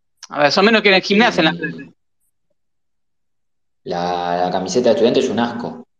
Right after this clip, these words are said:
Speaker 2: Vos la tocás y pare-, la mirás diez veces, la das vuelta por todos lados, a veces trucha. Es la realidad. Yo dije, a un pibe me la trajo y digo, "Esto es trucho", le digo.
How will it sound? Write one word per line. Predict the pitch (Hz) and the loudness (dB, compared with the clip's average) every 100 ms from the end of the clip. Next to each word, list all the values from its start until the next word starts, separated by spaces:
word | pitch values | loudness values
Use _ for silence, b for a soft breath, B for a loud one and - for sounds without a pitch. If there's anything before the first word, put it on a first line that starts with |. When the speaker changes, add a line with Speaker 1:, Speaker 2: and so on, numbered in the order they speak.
| _ | _
Speaker 2:
Vos | 98 | -2
la | 104 95 | 0 0
tocás | 87 113 123 | 0 2 2
y | - | 2
pare-, | 90 90 90 90 87 | 0 0 0 0 -2
la | 92 | -4
mirás | 92 110 113 | -2 -2 2
diez | 131 123 | 4 6
veces, | 127 139 156 120 | 4 4 2 2
la | 101 | 4
das | 101 110 | 4 2
vuelta | 123 131 127 | 2 2 2
por | 110 107 | 0 -2
todos | 110 107 | -2 0
lados, | 120 160 127 | 0 2 2
a | |
veces | 110 113 - | 0 -4 -2
trucha. | 135 120 - 82 - _ _ _ _ _ _ | 0 0 -2 -8 -12 _ _ _ _ _ _
Es | 101 | -6
la | 98 | -4
realidad. | 95 90 98 139 117 - | -2 -2 0 2 2 -2
Yo | - 113 | -2 0
dije, | 110 110 87 90 | 0 -2 -2 -2
a | |
un | 101 98 | -4 -2
pibe | 127 120 | 2 2
me | 107 | 2
la | 107 | 0
trajo | 139 151 123 | -2 -2 -2
y | |
digo, | 117 | -2
"Esto | 143 113 | -2 -4
es | |
trucho", | - 165 120 85 | -6 -6 -6 -8
le | 82 | -10
digo. | 82 82 82 | -10 -10 -12